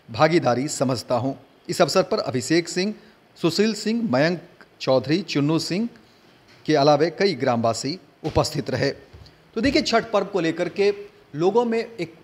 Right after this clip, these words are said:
उत्सुकता रहती है और श्रद्धापूर्वक इस पर्व को लोग मनाते हैं और उनकी कोशिश होती है कि इस पर्व में कहीं से कोई कमी न रह जाए, कहीं से कोई त्रुटि ना हो जाए, इसलिए लोग सहयोग भी करते हैं और लोगों की ये श्रद्धा ही है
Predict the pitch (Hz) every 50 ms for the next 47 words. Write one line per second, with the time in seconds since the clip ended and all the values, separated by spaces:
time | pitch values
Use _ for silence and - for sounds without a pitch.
0 | _ _ _ _ _ _ - 151 - - 185 - - 208 208 208 175 175 175 180
1 | 202 185 165 196 226 240 - - - _ _ - 170 202 226 214 165 143 - -
2 | 185 170 196 220 214 - 180 180 208 196 - 165 143 - - - 165 175 156 -
3 | 143 135 127 127 131 135 - - - - - 120 123 131 143 151 151 - 208 185
4 | 170 - - - 143 151 - 160 151 147 165 127 - 175 180 - 262 233 - 139
5 | 117 110 131 131 160 208 - - 214 185 151 - - - 151 139 139 143 156 151
6 | - 160 180 214 - 185 147 151 156 160 160 156 - - - - - - - 180
7 | 185 226 277 277 233 160 131 123 120 123 160 190 - - 151 165 156 165 - 175
8 | 175 190 196 175 - - - - _ - - - - _ - - - _ _ _
9 | - - 185 208 190 262 294 277 180 131 113 104 123 123 135 185 - - - -
10 | 262 254 214 208 240 262 240 - - - - - - - 139 127 143 175 196 196
11 | 226 226 - 226 202 196 202 220 202 214 262 285 - - - - - - - 143
12 | 151 143 139 151 170 185 180 202 220 190 - - 151 135 139 151 143 - - 143
13 | 135 110 165 233 247 190 185 135 131 165 220